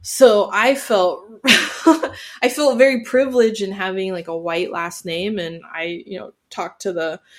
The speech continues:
the customs guy. I was like, Hello, sir. I am from America.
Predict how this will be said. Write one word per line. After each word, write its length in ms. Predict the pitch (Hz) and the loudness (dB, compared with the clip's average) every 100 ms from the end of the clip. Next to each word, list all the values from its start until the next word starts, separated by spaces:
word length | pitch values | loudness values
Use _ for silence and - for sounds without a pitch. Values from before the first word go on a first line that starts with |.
| - - _ | -20 -20 _
the 80 | - | -8
customs 480 | 196 185 - 202 202 | -6 -8 -6 -4 -4
guy. 180 | 196 202 | -2 -2
I 40 | |
was 80 | 220 | -2
like, 180 | 240 233 | -2 -2
Hello, 520 | - 523 381 247 175 180 | 4 10 12 12 10 4
sir. 500 | - - 180 339 370 | 0 2 6 6 8
I 160 | 359 | 8
am 220 | 403 294 | 6 4
from 320 | 339 - 202 277 | 0 2 2 2
America. 720 | 330 190 190 233 202 175 | 0 0 4 4 4 2